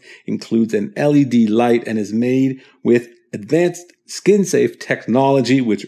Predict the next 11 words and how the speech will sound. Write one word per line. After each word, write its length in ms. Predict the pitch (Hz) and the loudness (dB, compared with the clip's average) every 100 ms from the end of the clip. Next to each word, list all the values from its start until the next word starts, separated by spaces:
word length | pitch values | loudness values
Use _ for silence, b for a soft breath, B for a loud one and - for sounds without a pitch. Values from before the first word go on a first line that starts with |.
| - | -12
reduces 520 | 95 95 101 104 - - _ | -8 -6 -6 -6 -10 -14 _
nicks 360 | 127 147 - - _ | 0 0 -2 -14 _
and 160 | - 104 | -10 -6
cuts 380 | - 151 - - _ _ _ _ _ _ _ - | -4 -4 -4 -12 _ _ _ _ _ _ _ -6
on 140 | 101 | -4
your 80 | 95 | -2
delicate. 480 | 90 87 - 95 - _ b b b | -4 -4 -8 -14 -20 _ b b b
And 100 | 117 | -2
you 80 | 151 | 2
can 100 | 156 | 4
get 320 | 156 214 - | 2 0 -6